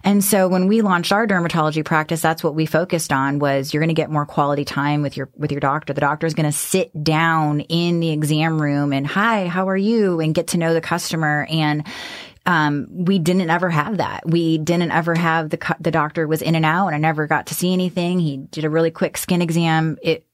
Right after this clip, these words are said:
was more about quality of care. And if you looked at our reviews, that,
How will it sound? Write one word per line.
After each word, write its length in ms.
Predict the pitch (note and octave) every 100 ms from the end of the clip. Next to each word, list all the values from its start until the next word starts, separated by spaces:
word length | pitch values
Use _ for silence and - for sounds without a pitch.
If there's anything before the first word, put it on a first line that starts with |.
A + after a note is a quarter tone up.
| _
was 260 | E3+ E3 E3
more 180 | D#3 D3
about 200 | D3 -
quality 340 | D#3+ D3 C#3
of 60 | C#3
care. 340 | E3+ A2+ - - - - -
And 280 | F3 F3 E3+
if 160 | E3+
you 100 | F#3+ G3
looked 160 | G3
at 80 | F#3
our 100 | E3
reviews, 440 | E3 D#3+ G#3+ B3+
that, 160 | F#3